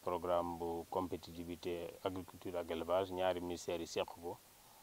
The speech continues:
Euh, ñu am, euh, programme de cent quatre-vingts millions de dollars.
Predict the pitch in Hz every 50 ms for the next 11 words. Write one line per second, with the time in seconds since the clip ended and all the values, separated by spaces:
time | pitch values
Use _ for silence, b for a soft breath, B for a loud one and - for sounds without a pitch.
0 | B B - - - - 87 85 85 85 85 85 85 82 82 85 87 87 90 90
1 | 90 90 90 87 87 87 87 87 87 - - - 98 98 104 107 - 156 131 -
2 | 95 92 92 90 87 87 87 87 87 87 87 87 87 87 87 85 85 85 85 85
3 | 87 90 90 - - - 90 - - - - - - - - 95 90 90 92 95
4 | 95 95 92 92 90 90 85 - - 101 101 104 - 113 101 - 95 98 98 92
5 | 90 92 92 87 87 85 82 82 85 82 80 78 87 85 82 76 73